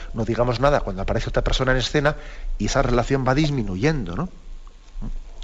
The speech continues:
Y los padres sustitutos, o sea, es decir, los nue-, las nuevas parejas que se van buscando por ahí, los padres sustitutos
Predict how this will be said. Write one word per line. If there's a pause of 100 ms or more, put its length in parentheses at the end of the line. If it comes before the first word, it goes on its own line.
(640)
Y
los
padres
sustitutos,
o
sea,
es
decir,
los
nue-,
las
nuevas
parejas
que
se
van
buscando
por
ahí, (380)
los
padres
sustitutos